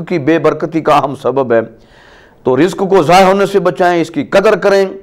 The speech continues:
इसकी नाकदरी ना करें, इसकी तौकीर करें, इसकी इज्जत करें। तो अल्लाह तबारक व ताला जो राज़िक है, उसके रिस्क की जितनी इज्जत करेंगे, अदब एहतराम करेंगे, उससे प्यार करेंगे, अल्लाह और ज़्यादा रिस्क अता फरमाएगा।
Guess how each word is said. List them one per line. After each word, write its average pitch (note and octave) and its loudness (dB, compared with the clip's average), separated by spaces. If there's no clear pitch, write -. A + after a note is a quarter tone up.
इसकी C#3 -4
नाकदरी E3+ 0
ना G3+ -2
करें, F3+ -2
इसकी D#3+ -8
तौकीर F3+ 0
करें, F#3 0
इसकी D#3 -6
इज्जत A#3 0
करें। A#3 2
तो E3+ 2
अल्लाह A3 4
तबारक F#3 2
व D#3 2
ताला E3+ 6
जो D#3 0
राज़िक F3 2
है, G#3+ 4
उसके F#3+ 0
रिस्क G#3 0
की G#3+ -2
जितनी C4+ 0
इज्जत A3+ -2
करेंगे, A3 0
अदब A#3 4
एहतराम A3 4
करेंगे, G3+ 0
उससे D3 -4
प्यार F#3+ 4
करेंगे, A3 0
अल्लाह F#3 4
और A3 6
ज़्यादा F3 2
रिस्क D#3+ -4
अता C#3+ 2
फरमाएगा। C#3+ 2